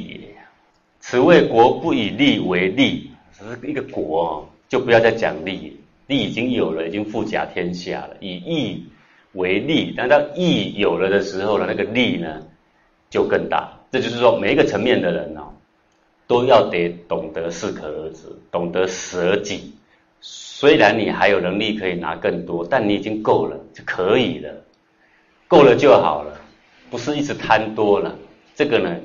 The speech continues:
就叫做义。中庸说：“仁者仁也呀，亲亲为大。”人的具体表现在哪里呀？在那个爱，那个爱具体表现在哪里最清楚啊？亲亲。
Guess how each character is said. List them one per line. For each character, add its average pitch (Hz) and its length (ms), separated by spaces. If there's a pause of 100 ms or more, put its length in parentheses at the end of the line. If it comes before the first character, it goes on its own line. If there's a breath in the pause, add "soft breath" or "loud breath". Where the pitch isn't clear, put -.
(140)
就 110 120
叫 196 220
做 196 180 (160)
义。 135 280 (1160)
中 135 140
庸 135 180
说 131 380 (720 loud breath)
：“仁 117 300
者 107 260
仁 95 240
也 92 220
呀， 76 120 (680)
亲 127 220
亲 123 260
为 87 140
大。” 87 340 (220)
人 110 260
的 143 100
具 160 220
体 107 180
表 92 220
现 107 200
在 104 120
哪 85 180
里 82 120
呀？ 76 120 (840)
在 135 120
那 135 100
个 - 160
爱， 104 200 (460)
那 139 120
个 135 80
爱 143 180
具 143 180
体 117 160
表 101 180
现 113 180
在 107 140
哪 95 100
里 92 80
最 95 160
清 90 180
楚 78 200
啊？ 73 100
亲 98 300
亲。 95 480